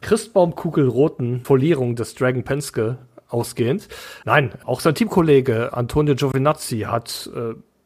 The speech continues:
endlich mal im Qualifying abla-, abliefern können. Ja, das war ja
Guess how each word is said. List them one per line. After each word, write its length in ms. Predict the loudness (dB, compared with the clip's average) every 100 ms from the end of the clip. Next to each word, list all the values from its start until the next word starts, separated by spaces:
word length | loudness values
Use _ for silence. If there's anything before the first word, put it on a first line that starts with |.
| _ _ 0
endlich 460 | 0 2 0 0
mal 480 | 2 4 4 2 -2 _ -14
im 120 | -10
Qualifying 520 | 0 2 2 -2 -2
abla-, 360 | -4 0 -2 0
abliefern 480 | -2 -2 -4 -4
können. 320 | -2 -2 -2 -6 -12 -20 _ -4
Ja, 200 | 0 0
das 340 | -2 -8 -8
war 220 | -2 2 4
ja 260 | 2 -4